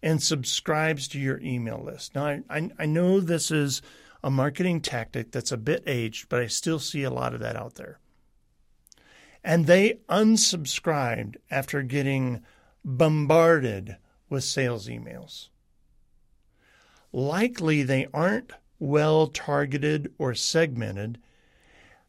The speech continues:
and you're bringing them a subject that they don't care about,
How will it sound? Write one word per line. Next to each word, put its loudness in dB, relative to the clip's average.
and 4
you're 2
bringing 2
them 4
a 0
subject 0
that -4
they 0
don't 4
care 2
about, -8